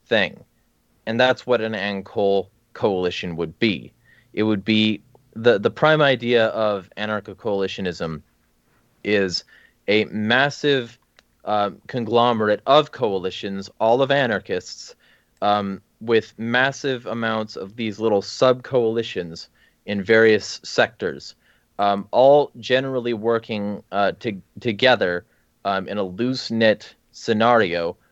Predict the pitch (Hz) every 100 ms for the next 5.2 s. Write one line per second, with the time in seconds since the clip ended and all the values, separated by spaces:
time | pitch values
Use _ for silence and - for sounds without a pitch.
0 | _ 101 104 104 120 139 127 117 104 -
1 | 170 175 - 131 - 127 147 135 - 104
2 | 82 98 - 98 92 90 85 92 92 _
3 | _ _ _ _ 110 107 101 98 _ _
4 | - 123 - 131 120 113 - - - 107
5 | 85 _